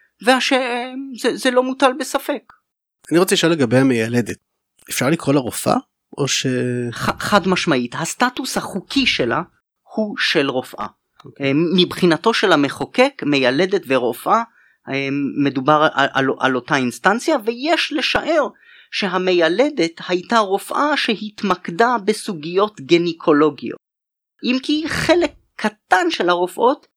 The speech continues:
Speaker 1: פעלו באופן רחב יותר, אבל יש לשער שאישה, כאשר נזקקה לטיפ-, אה, לסיוע, בוודאי כאשר נזקקה לסיוע גניקולוגי במובן הרחב ביותר של המילה, פנתה לאישה רופאה, בין אם התואר שלה הייתה רופאה,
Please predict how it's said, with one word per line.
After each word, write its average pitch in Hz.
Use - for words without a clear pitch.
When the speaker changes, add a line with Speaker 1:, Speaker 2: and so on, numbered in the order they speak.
Speaker 1:
פעלו 170
באופן 160
רחב 139
יותר, 123
אבל 165
יש 262
לשער 254
שאישה, 160
כאשר 185
נזקקה 180
לטיפ-, 151
אה, 147
לסיוע, 147
בוודאי 151
כאשר 185
נזקקה 175
לסיוע 180
גניקולוגי 147
במובן 123
הרחב 131
ביותר 123
של 123
המילה, 139
פנתה 160
לאישה 190
רופאה, 214
בין 214
אם 185
התואר 170
שלה 143
הייתה 139
רופאה, 160